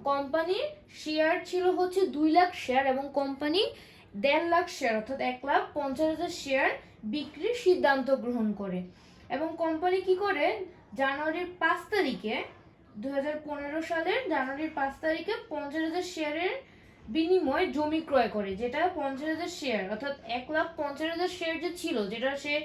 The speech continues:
মানে, কোম্পানি হচ্ছে বিক্রির সিদ্ধান্ত নিয়েছিল তার পঞ্চাশ হাজার শেয়ার দিয়ে। এক লাখ পঞ্চাশ হাজার শেয়ার থেকে পঞ্চাশ হাজার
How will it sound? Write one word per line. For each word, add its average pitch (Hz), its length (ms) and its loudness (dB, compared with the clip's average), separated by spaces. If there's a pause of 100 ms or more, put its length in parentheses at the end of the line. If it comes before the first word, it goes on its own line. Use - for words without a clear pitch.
(300)
মানে, 247 400 -2 (120)
কোম্পানি 277 420 0
হচ্ছে 311 220 0
বিক্রির 320 500 4
সিদ্ধান্ত 294 380 -2
নিয়েছিল 269 500 -4 (380)
তার 285 240 2 (560)
পঞ্চাশ 330 320 0
হাজার 440 300 0
শেয়ার 247 280 2
দিয়ে। 180 200 -8 (460)
এক 254 260 0
লাখ 302 160 0 (100)
পঞ্চাশ 285 260 -2
হাজার 311 220 -2
শেয়ার 285 420 0
থেকে 277 260 -2 (180)
পঞ্চাশ 285 500 0 (140)
হাজার 277 320 0